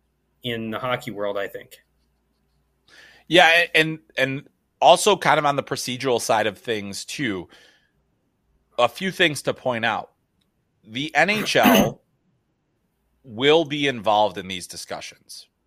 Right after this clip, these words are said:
Speaker 2: Um, you know, they can't force the N C double A to do anything, but they are going to have a say in how this en-, ultimately plays out. Um, they will get a lot of input. It also, this also has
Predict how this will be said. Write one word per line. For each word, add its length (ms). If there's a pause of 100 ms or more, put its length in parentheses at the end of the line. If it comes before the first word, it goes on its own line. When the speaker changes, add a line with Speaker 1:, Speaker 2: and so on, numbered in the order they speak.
(240)
Speaker 2:
Um, 480 (440)
you 260
know, 200
they 240
can't 400 (100)
force 380
the 160
N 100
C 120
double 260
A 80
to 100
do 240
anything, 600 (760)
but 380
they 220
are 180
going 300
to 140
have 200
a 40
say 360
in 240
how 320
this 320
en-, 200 (100)
ultimately 520
plays 400
out. 240 (300)
Um, 440
they 140
will 180
get 160
a 40
lot 200
of 120
input. 420 (880)
It 120
also, 600 (480)
this 320
also 340
has 300